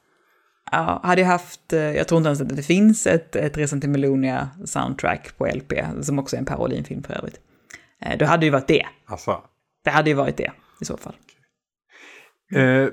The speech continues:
Speaker 2: ta en paus här, ska jag kolla med Emelie om hon gör någonting med internet. För det är liksom som att det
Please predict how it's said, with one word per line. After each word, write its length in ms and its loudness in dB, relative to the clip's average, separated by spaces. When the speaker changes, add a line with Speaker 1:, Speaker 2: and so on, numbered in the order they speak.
Speaker 2:
ta 180 4
en 180 0
paus 340 2
här, 160 6
ska 140 -4
jag 120 2
kolla 240 4
med 100 0
Emelie 180 0
om 120 -2
hon 160 2
gör 160 2
någonting 300 -4
med 100 -4
internet. 400 -6
För 80 -10
det 100 2
är 160 4
liksom 260 -8
som 140 -12
att 120 -14
det 320 -8